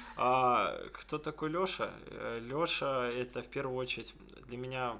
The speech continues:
если от плюсов исходить, <coughs> очень открытый человек.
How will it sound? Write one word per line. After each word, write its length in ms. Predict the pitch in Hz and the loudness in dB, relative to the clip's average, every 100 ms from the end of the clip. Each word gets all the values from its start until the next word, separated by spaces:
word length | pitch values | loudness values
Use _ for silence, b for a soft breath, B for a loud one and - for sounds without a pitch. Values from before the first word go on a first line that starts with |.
| - - | -10 -12
если 340 | 120 120 - | -6 -6 -6
от 260 | - - - | -10 -10 -10
плюсов 500 | 143 170 - 110 - | -8 -6 -8 -12 -14
исходить, 480 | - - 110 98 - - - - - | -14 -12 -10 -12 -16 -20 -20 0 6
<coughs> 340 | 139 127 147 | 6 6 -4
очень 280 | 135 139 113 | -6 -6 -8
открытый 440 | 110 - 117 - | -10 -10 -12 -10
человек. 380 | - 127 120 - | -8 -6 -6 -8